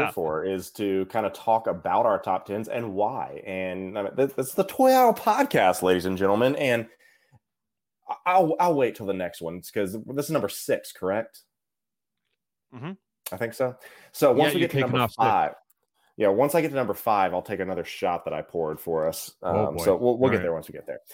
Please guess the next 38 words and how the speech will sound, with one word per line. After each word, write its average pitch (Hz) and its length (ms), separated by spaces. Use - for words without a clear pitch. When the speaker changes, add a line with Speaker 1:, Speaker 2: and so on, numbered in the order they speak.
Speaker 1:
So 143 280
number 180 240
six, - 600
ladies 87 220
and 78 80
gentlemen, 82 420
is 107 720
the 147 80
Scout 190 540
Trooper 67 540
from 110 480
The 95 160
Mandalorian. 90 1200
Now, 127 200
so 135 400
I 170 220
have 147 600
this 107 300
Scout 131 280
Trooper 113 380
as 104 260
well 139 440
as 110 300
the 101 80
Scout 104 280
Trooper 107 220
with 98 140
the 87 80
bike. 82 480
And 110 420
this 160 140
is 226 100
one 135 340
I 113 200
end 110 140
up 98 200
getting, 107 480
um, 95 400